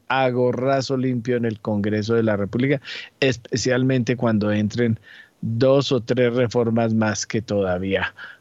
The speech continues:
faltan. Bueno, ya está con nosotros también Andrés Moreno Jaramillo, asesor financiero certificado por el autorregulador, vigilado por la Superfinanciera,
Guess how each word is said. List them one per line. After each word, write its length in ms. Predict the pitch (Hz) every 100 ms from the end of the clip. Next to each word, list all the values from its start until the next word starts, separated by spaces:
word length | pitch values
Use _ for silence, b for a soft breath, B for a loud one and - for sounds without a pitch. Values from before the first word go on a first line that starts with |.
| _
faltan. 840 | - - 127 110 95 92 104 90 87 _
Bueno, 800 | 143 131 151 147 147 127 117 95 B B - 123
ya 160 | 123 123
está 240 | - 131
con 180 | 139 131
nosotros 640 | 113 120 110 127 123 -
también 480 | 107 104 117 120 120 -
Andrés 440 | 120 113 131 127
Moreno 440 | 123 127 123 127
Jaramillo, 640 | 123 110 104 135 147 165 165 b b
asesor 420 | 113 104 98 107
financiero 560 | - 120 110 101 104 110
certificado 720 | 120 107 - 98 92 104 107
por 180 | 120 110
el 140 | 101
autorregulador, 960 | 98 95 101 95 95 90 92 110 156 143 B B B _
vigilado 600 | 117 135 123 120 113 120
por 140 | 127
la 140 | 127 107
Superfinanciera, 1200 | 120 104 107 - 110 104 95 - 156 156 165